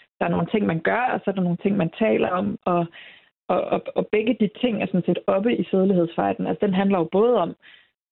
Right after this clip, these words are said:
det, man gør, eller det, man absolut ikke gør, nemlig gå ud og have sex uden for ægteskabet.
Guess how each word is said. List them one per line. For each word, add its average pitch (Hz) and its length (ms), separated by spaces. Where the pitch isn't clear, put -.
det, 202 100
man 180 140
gør, 170 240
eller 202 200
det, - 120
man - 180
absolut - 380
ikke - 220
gør, 180 240
nemlig 175 420
gå - 80
ud 185 120
og 165 120
have 165 160
sex 196 220
uden 180 160
for - 80
ægteskabet. 190 640